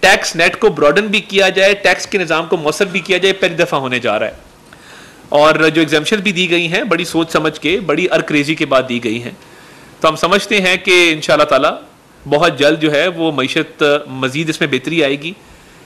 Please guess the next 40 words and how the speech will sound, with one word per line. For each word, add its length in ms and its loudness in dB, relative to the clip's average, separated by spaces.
जिस 100 -6
तरह 100 2
default 420 2
के 60 -2
दहाने 260 -2
से 120 -4
बचा 300 0
के 140 -2
हम 120 -2
इस, 280 -6
अ, 200 2
point 340 -4
पे 60 0
लेके 280 -2
आए 180 -2
हैं, 180 -12
इकोनॉमी 400 0
बेहतर 320 0
होगी 420 -2
और 280 2
पाकिस्तान 460 0
इंशाअल्लाह 340 0
ताला 200 0
एक 100 -2
खुद 160 -4
मुख्तार, 580 0
खुशहाल 640 -2
और 140 0
एक, 260 -4
अ, 160 0
रोशन 320 -2
मुल्क 240 -4
बनेगा, 400 -4
और 60 -2
इसमें 200 -2
अपना 140 -2
भरपूर 400 -2
किरदार 360 2
अदा 140 2
करेंगे। 440 -2